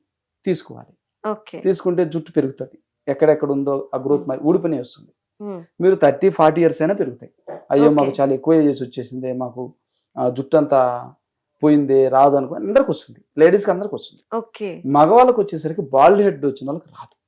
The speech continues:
Speaker 2: ఆ.
Speaker 1: అయితే బాల్డ్ హెడ్ వచ్చిన వాళ్ళకి కూడా ఫిఫ్టీ పర్సెంట్ పోకుండా
Speaker 2: ఉమ్.
Speaker 1: ఫార్టీ పర్సెంట్ వరకు పోయి సిక్స్టీ పర్సెంట్ జుట్టు ఉందనుకోండి,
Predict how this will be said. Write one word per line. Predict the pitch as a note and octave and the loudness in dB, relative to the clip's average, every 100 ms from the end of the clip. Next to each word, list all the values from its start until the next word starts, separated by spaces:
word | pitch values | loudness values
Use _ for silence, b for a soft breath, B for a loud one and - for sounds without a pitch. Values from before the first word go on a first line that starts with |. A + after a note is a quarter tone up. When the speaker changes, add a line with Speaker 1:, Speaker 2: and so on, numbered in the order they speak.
| _ _ _ _ _ - | _ _ _ _ _ -20
Speaker 2:
ఆ. | A3 G#3 F#3+ _ _ _ | -20 -20 -20 _ _ _
Speaker 1:
అయితే | E3 E3 | 2 4
బాల్డ్ | E3+ E3+ G3+ A#3 | 6 8 10 10
హెడ్ | A3+ | 8
వచ్చిన | G3+ G3 | 6 4
వాళ్ళకి | F#3+ F3 | 2 2
కూడా | - B2+ B2+ C3+ - _ _ | 0 -4 -2 -2 -6 _ _
ఫిఫ్టీ | - G#3+ G3+ _ C#4 D4 | -2 -2 -2 _ 2 4
పర్సెంట్ | B3+ F3 - F#3+ F#3+ F3+ G3 F3+ - _ _ | 4 2 0 -2 -2 -4 -2 -2 -4 _ _
పోకుండా | C#3 C#3 C#3+ B2+ C3 B2+ C#3+ _ - | 2 2 0 0 0 0 -2 _ -14
Speaker 2:
ఉమ్. | G#3+ G3+ | -12 6
Speaker 1:
ఫార్టీ | F3+ - A#3 | 8 8 4
పర్సెంట్ | G#3 G3 G#3 G3 | 4 4 4 4
వరకు | F#3 D#3 | 4 2
పోయి | C3 C3+ C3 C3+ - - | -2 -4 -2 -4 -6 -8
సిక్స్టీ | G#3+ G3+ A#3+ | -6 -4 -4
పర్సెంట్ | G#3+ F#3+ A3 F3 | 0 0 0 -6
జుట్టు | D#3 F3+ | -6 -6
ఉందనుకోండి, | E3 C3+ B2+ B2 C3 C3+ | -4 -4 -6 -10 -10 -14